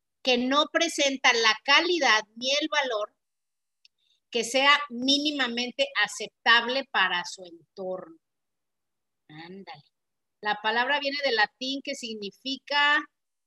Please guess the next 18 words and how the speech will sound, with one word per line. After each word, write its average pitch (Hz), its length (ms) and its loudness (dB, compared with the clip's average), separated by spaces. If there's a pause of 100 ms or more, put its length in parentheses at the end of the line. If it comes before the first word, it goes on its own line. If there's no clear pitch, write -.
(260)
la 214 100 -10
palabra 247 340 0
mediocris. 254 1000 -4
<laughs> - 40 -16
Ay, 240 220 2
eso 262 220 0
les 247 160 -2
voy 208 100 -4
a 214 80 0
decir 208 200 -6
para 202 140 -10
que 185 40 -14
no 180 100 -20
se 180 80 -20
diga 185 120 -16
feo. - 140 -20 (260)
Ay, 277 320 4
mediocris. 208 920 -6